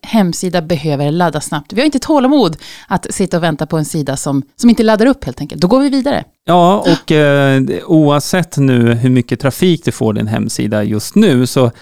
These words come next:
Speaker 2: om inte din hemsida laddar snabbt, och, och då pratar vi både på dator, läsplatta och framförallt på mobil,
Speaker 1: Ja.
Speaker 2: då är inte den trafiken värd så mycket, för att många av dem då som försöker komma in på din sida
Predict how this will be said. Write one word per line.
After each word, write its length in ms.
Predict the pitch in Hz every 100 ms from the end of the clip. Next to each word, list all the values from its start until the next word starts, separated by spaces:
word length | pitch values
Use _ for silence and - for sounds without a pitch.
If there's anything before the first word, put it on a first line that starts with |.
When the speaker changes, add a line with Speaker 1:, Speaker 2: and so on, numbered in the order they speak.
| _
Speaker 2:
om 300 | - 156 214
inte 200 | 180 131
din 200 | 120 117
hemsida 500 | 120 117 113 120 113 -
laddar 500 | 117 127 120 175 180
snabbt, 480 | - - - - - _ -
och, 440 | 117 117 120 135
och 120 | 131 123
då 140 | 113
pratar 300 | - 107 110
vi 160 | 107 - - - -
både 440 | 139 135 165 220
på 140 | -
dator, 640 | 117 110 107 101 - 156 151
läsplatta 560 | 127 113 - 113 -
och 140 | - -
framförallt 480 | 131 110 107 110
på 100 | -
mobil, 520 | 123 131 220 165 123 156
Speaker 1:
Ja. 200 | 165 170 - - _ -
Speaker 2:
då 520 | 127 135 151 175 190 - _ -
är 180 | 139 143
inte 260 | 165 143 135
den 160 | 127
trafiken 480 | 139 151 127 120 156
värd 300 | 208 196 123
så 60 | 127
mycket, 440 | 120 - 107 113
för 220 | - 147
att 420 | 143 120 - - -
många 380 | 131 175 160 214
av 60 |
dem 220 | 156 127
då 100 | 120
som 160 | - 120
försöker 540 | 131 - 233 285 -
komma 260 | 131 135 139
in 120 | 139
på 80 | -
din 200 | - -
sida 360 | - 117 123